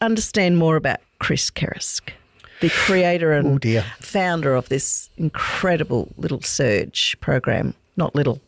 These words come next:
Speaker 1: He's, he's, it's, it, it's immense. But before you were going and swanning around on those fabulous yachts in, through Europe, and you met the love of your life,
Speaker 2: Yes.
Speaker 1: gorgeous Victoria.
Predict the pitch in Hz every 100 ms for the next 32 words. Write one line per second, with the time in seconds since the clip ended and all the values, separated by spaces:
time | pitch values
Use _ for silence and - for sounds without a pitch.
0 | - _ - 143 - - _ _ _ -
1 | 135 - - - - - 147 - 165 -
2 | 151 151 131 - - - - - 190 147
3 | - _ _ - 208 - 302 294 240 214
4 | 190 196 185 180 175 175 - 180 175 165
5 | 156 156 156 156 147 - 156 147 135 131
6 | - 156 143 240 - - - - - -
7 | 165 151 147 - - 156 139 165 147 -
8 | - - _ _ - 156 151 165 160 160
9 | 160 147 147 151 175 175 - - 131 151
10 | 160 - - - 175 131